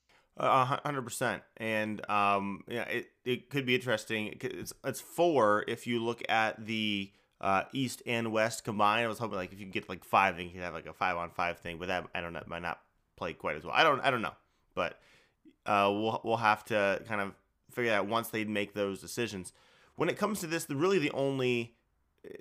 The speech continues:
in my eyes, the only real controversial pick is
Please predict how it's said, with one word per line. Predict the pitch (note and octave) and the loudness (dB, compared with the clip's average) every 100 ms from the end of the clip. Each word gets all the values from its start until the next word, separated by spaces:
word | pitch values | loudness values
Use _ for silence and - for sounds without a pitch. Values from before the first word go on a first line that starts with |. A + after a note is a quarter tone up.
| A#2 - | -14 -10
in | C3 B2+ | -4 0
my | A#2+ B2 | 4 6
eyes, | A2+ A2+ A2 | 6 4 0
the | |
only | A2+ C3+ C3 B2+ | -2 -2 0 2
real | B2 | 0
controversial | A#2 - A#2+ A#2+ A#2+ A2 G#2+ A2 - G2+ F2 _ - | -2 -4 0 0 0 -4 -2 -4 -2 -4 -4 _ -4
pick | B2+ F#2 - - _ _ _ _ _ | 0 0 -2 -12 _ _ _ _ _
is | A2+ A2 G#2 G2+ F#2 - | 0 2 2 0 -2 -6